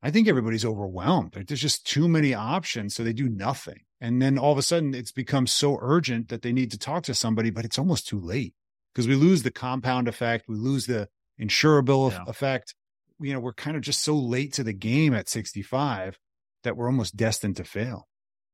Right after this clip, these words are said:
Speaker 2: So how do we engage them earlier on,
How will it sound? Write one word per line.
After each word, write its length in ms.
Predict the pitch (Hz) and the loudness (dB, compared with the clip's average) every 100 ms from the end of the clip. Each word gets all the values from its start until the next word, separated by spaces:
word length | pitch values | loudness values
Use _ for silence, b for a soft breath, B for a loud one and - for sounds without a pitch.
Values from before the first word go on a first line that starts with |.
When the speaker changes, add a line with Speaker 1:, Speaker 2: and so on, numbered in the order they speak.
| _ _ | _ _
Speaker 2:
So 180 | - 175 | -6 -2
how 160 | 143 180 | 2 2
do 80 | |
we 140 | 180 170 | 4 4
engage 460 | 165 143 160 160 | 2 0 0 0
them 260 | 143 135 127 _ _ 131 | -4 -6 -8 _ _ -6
earlier 380 | 131 131 113 | 0 0 0
on, 360 | 156 220 69 - | -2 -4 -10 -18